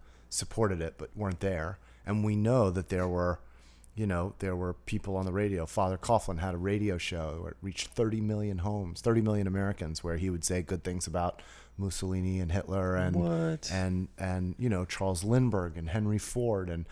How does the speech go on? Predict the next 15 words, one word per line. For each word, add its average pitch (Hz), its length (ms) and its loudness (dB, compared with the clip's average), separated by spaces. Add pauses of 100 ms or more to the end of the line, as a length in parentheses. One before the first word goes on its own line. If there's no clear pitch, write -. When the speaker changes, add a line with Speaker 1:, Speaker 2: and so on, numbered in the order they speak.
(220)
Speaker 1:
a 110 60 -6
lot 147 200 4
of 156 60 2
these, 139 320 2 (100)
you 139 140 2
know, 113 320 6 (420)
legitimate 127 720 6 (120)
mainstream 117 920 2
le-, 123 180 0 (220)
s-, - 180 -4 (280)
business 110 340 2
leaders, 113 340 4
social 113 360 2
leaders 113 440 4
were, 98 280 6